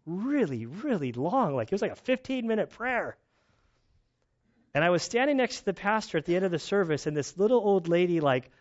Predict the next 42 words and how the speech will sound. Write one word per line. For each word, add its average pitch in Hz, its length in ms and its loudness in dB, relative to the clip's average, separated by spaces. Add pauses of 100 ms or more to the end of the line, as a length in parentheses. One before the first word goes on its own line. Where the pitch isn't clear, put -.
(200)
hobbled 190 400 -2
up 175 180 2
to 165 80 -4
him, 139 180 -4
and 131 100 -8
she 131 100 -12
said, - 200 -10
"Pastor, 190 520 -2 (640)
that 156 180 4
prayer 165 220 2
was 127 140 -4
horrible, 131 640 0
and 135 80 -4
it 151 80 -6
was 147 200 -2
too - 280 6
long." 151 400 2 (400)
And 156 160 4
he's 165 180 4
like, 156 120 8
"I 147 80 6
can't 254 340 4
believe 214 220 4
she - 120 0
was 180 100 2
going 233 200 10
off 226 140 10
on 202 80 4
the 180 60 2
pastor." 240 560 4 (300)
And 175 120 6
then 196 80 6
the 185 100 4
pastor 185 420 2
looked 175 220 4
at 185 80 2
her, 175 160 2
held 156 160 -2
her 160 80 -2
hand, 156 140 -4
he's 156 140 -4
like, 131 180 -4